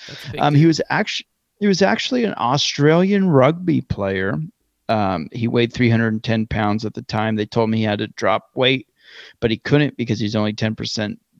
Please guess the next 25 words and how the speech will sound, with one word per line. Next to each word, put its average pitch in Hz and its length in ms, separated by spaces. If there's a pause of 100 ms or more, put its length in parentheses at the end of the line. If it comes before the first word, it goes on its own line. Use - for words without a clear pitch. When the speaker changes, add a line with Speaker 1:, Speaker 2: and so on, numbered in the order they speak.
(140)
Speaker 2:
body 117 300
fat 107 400
and 123 100
he 117 60
couldn't - 340
go 117 240
any 131 180
lower, 143 440
Speaker 1:
<laughs> - 40
Speaker 2:
like, 117 240
literally 131 520
couldn't 123 400
go 120 240
any 117 160
lower. 104 500
So 110 180
he's 107 160
like, 107 140
"Well, 104 100
I 107 100
gotta 123 160
try 110 260
a 104 100
new 104 240
sport." - 640